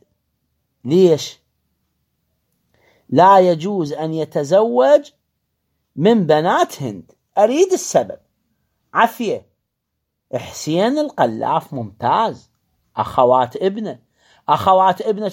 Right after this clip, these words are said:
هم بناته يعتبرن؟ عفية، أخوات ابنه، لأن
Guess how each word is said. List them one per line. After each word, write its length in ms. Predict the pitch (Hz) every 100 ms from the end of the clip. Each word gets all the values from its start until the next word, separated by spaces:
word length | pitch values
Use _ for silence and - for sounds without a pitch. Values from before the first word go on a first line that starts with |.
| 214
هم 260 | 220 381
بناته 400 | 349 302 269 -
يعتبرن؟ 560 | 214 208 - 190 185 202 _ _ _ _
عفية، 880 | 113 117 - 117 117 113 113 113 135 170 _ _ _ _ _ _ _ _
أخوات 540 | 113 - 131 127 123 120
ابنه، 340 | 185 247 320
لأن 260 | 277 -